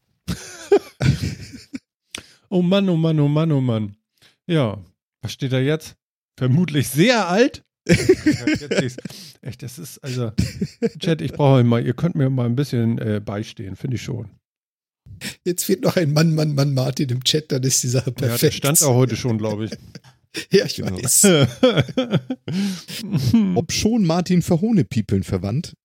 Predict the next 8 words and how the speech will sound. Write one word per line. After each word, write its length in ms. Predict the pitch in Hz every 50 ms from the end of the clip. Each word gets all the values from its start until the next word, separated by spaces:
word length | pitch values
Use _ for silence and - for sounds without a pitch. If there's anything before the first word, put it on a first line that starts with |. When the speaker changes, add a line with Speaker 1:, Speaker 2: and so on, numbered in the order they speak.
| - -
Speaker 3:
<laughs> 500 | - 98 90 - - 85 - - - -
wagt 460 | 104 92 - 104 107 123 - - -
er 80 | 113 104
sich 220 | 104 117 - -
nicht 260 | 127 160 - - - -
gewahr 360 | 151 123 113 131 131 139 127
seines 280 | 117 123 120 120 - -
Alters. 460 | - 156 170 - - 95 104 - -